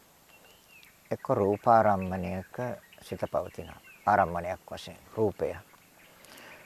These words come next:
අරමුණක් වශයෙන් අරගෙන සිත ඒ තුළ පවතිනවා.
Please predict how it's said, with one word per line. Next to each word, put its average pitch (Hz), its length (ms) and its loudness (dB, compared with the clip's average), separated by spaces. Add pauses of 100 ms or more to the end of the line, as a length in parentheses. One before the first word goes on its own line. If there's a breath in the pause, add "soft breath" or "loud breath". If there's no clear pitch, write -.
(120 loud breath)
අරමුණක් 139 580 8
වශයෙන් 104 500 0
අරගෙන 98 420 2 (480)
සිත - 360 -6
ඒ 98 200 6
තුළ 101 240 -4
පවතිනවා. 90 760 -8